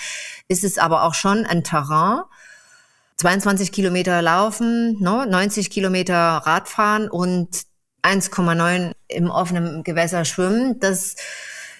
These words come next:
ja, das ist Chapeau. Finde ich gut. Es ist im Prinzip dein Lebensmotto,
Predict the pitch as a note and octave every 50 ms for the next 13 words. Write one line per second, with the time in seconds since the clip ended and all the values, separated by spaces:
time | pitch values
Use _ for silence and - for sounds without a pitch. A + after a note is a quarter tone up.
0 | _ _ D#3 C#3+ D3+ E3+ F#3 A3+ A#3 F#3+ - - - - _ _ _ _ _ _
1 | _ _ _ _ - F3 D#3+ - F#3 F#3 F3+ F3 - - - - - - - _
2 | _ _ _ _ - - - E3+ - - F3 F3 G3+ D4+ G4 - _ _ _ _
3 | _ _ _ _ _ _ _ _ _ _ _ _ _ - - _ - G3 G3 F#3
4 | F3 E3 - - A3+ C#4 C#4 - - _ _ - - - - - - _ _ _
5 | _ - G3 F#3 A3 A3+ G#3+ - - - - G3 G#3 G3+ G#3+ G#3 G#3 G3 - -
6 | A#3 B3+ B3 - - - _ _ _ _ _ _ _ _ _ _ _ _ _ _
7 | _ _ _ _ - F#3 F3+ F#3+ F#3 F#3 E3+ E3+ F3 F3 F3+ G#3 A#3+ C4 C4 B3
8 | - - - A#3 A3+ A#3 A#3 A#3+ A3+ A3+ A3+ A3+ G#3+ -